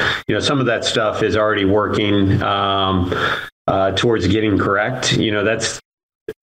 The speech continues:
I haven't got too much into that stuff just 'cause we've been focused on this year. You know, as we get closer to the end of the year, um, we'll focus on that more, but there is gonna be a lot of work, um, on that side of things. And,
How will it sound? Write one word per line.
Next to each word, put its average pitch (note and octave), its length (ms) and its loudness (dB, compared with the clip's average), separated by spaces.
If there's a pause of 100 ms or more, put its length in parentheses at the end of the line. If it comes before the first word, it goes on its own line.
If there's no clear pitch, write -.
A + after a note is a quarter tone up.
(280)
I A2+ 180 0
haven't B2 340 0
got A2 400 0
too A#2+ 160 2
much A#2 300 2
into A#2 180 2
that C3+ 240 0
stuff - 320 -2
just A#2 240 0
'cause G#2+ 160 0
we've G#2 160 2
been G#2 180 2
focused A2+ 400 0
on G#2+ 200 0
this G#2 240 0
year. A#2 360 0 (240)
You G#2+ 80 -2
know, G#2+ 60 0
as G2 100 -2
we A2+ 120 0
get A2 180 -2
closer A2+ 340 0
to G2+ 60 2
the G#2 160 2
end G#2+ 100 2
of G#2 60 2
the G#2+ 80 4
year, G#2+ 500 2
um, G2 420 0
we'll G#2 180 2
focus A2+ 420 -2
on G2 140 0
that F2+ 160 0
more, G#2+ 260 2
but G2+ 180 0
there C3 220 0
is B2 160 -2
gonna A#2 140 0
be G2+ 100 2
a G2+ 80 2
lot F#2+ 220 2
of F#2 80 2
work, F#2+ 340 0 (480)
um, F#2 320 0
on F#2+ 160 0
that G2+ 220 -2
side G2 240 0
of F#2+ 100 -2
things. G2+ 380 0
And, G#2 280 0